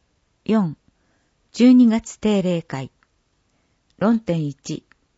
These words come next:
屋外広告物の安全管理を強化。論点二、ピアラシティ交流センターと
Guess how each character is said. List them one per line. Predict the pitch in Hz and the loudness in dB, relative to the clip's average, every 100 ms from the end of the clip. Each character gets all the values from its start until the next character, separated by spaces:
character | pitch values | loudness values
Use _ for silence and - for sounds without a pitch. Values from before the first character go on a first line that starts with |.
| _ _ _ _ _ _ | _ _ _ _ _ _
屋 | - 202 240 | -8 -2 0
外 | 247 233 | 0 0
広 | 233 226 | 0 -2
告 | 220 214 202 | -2 -4 -4
物 | 185 - 165 | -4 -6 -6
の | 139 - - | -6 -8 -6
安 | 202 220 | -4 -2
全 | 226 220 | -2 -4
管 | - 208 185 | -4 -4 -4
理 | 147 | -6
を | 131 | -10
強 | - 165 139 | -10 -10 -10
化。 | - 127 - _ _ _ _ _ _ _ _ _ _ - | -14 -16 -18 _ _ _ _ _ _ _ _ _ _ -2
論 | 233 226 | 0 0
点 | - 147 135 | -4 -6 -4
二、 | 143 143 _ _ _ _ _ _ _ | -6 -8 _ _ _ _ _ _ _
ピ | - 226 | -4 -2
ア | 233 | 0
ラ | 240 | -4
シ | - | -6
テ | - 220 | -4 -4
ィ | |
交 | 214 220 214 | -2 -2 0
流 | 208 208 | -2 -4
セ | - 196 | -4 -6
ン | 175 | -6
タ | 165 151 | -10 -12
ー | |
と | - 120 | -12 -14